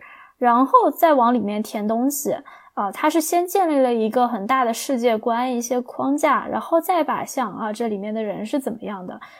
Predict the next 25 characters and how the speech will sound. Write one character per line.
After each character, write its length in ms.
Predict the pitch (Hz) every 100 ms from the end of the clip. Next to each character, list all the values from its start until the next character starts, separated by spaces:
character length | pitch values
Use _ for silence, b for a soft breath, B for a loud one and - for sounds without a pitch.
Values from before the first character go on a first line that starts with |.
| B
这 200 | - 277
里 80 | 233
面 340 | 196 233 226 214
的 320 | 208 196 190
这 240 | 214 214
个 240 | 196 190 - B _
地 160 | - 302
形、 480 | - 214 208 214 247
地 160 | 294
貌， 400 | 269 311 262 - 269
然 100 | 196
后 200 | 208 226
这 180 | 247 247
个 220 | 220 220
社 320 | - - 262
会 200 | 262 269
它 140 | -
的 100 | 254
经 240 | 233 277 294
济 160 | -
是 160 | 269 247
怎 140 | 233
么 60 | -
样 180 | 220 202
的， 160 | 190